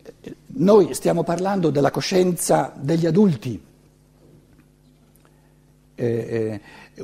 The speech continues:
un tutt'altro discorso va fatto con la coscienza del bambino, con la coscienza, diciamo, eh, dell'essere umano fino, fino ad arrivare al punto da dire: "Beh, adesso non ho più bisogno del genitore,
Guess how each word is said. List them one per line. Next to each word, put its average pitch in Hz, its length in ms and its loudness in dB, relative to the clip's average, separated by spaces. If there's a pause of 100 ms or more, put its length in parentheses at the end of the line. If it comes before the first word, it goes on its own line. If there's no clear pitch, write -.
un 123 240 -4
tutt'altro 139 460 -6
discorso 143 580 -4
va 113 100 -6
fatto 151 720 -6 (600)
con - 140 -8
la 107 100 -8
coscienza 135 460 -4
del 101 140 -6
bambino, 101 500 -2
con - 140 -12
la 92 60 -16
coscienza, 131 760 -8
diciamo, 113 600 -4 (380)
eh, 110 160 -6
dell'essere 120 460 -4
umano 131 560 -4
fino, 151 520 -4 (360)
fino 147 360 -4
ad 123 200 -4
arrivare 139 360 2
al 139 140 0
punto 175 320 0
da 147 100 -2
dire: 147 340 -2
"Beh, 131 220 -2
adesso 127 540 -4 (240)
non 143 220 0
ho 151 80 4
più 165 180 4
bisogno 151 520 2
del 127 160 -2
genitore, 135 720 -2